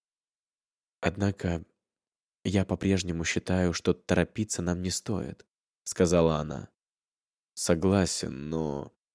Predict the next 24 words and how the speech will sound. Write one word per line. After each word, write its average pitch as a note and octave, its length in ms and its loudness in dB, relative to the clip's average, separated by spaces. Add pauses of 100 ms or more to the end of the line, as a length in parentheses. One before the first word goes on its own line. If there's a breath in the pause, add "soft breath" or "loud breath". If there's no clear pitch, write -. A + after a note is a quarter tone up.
(240)
Она F#2+ 240 2
приподняла F2+ 540 2
бровь. - 340 -6 (840)
«Что?» - 360 -4 (1300)
«Значит G2+ 500 -2
ли F#2 160 6
это, G#2+ 360 4
что D#2+ 600 0 (360)
я F2+ 240 0
могу F#2 360 -2
убедить E2+ 400 -2
тебя D#2+ 320 0
остаться - 520 -4
на F2+ 220 -2
ночь?» - 340 -12 (880)
Билли G#2+ 340 6
сжала F#2 360 4
моё F2 260 2
колено F2 460 0
и - 20 2
вздохнула. D#2+ 640 -4 (1500)
«Я F#2+ 160 2
не F#2 100 -2
знаю». - 420 -10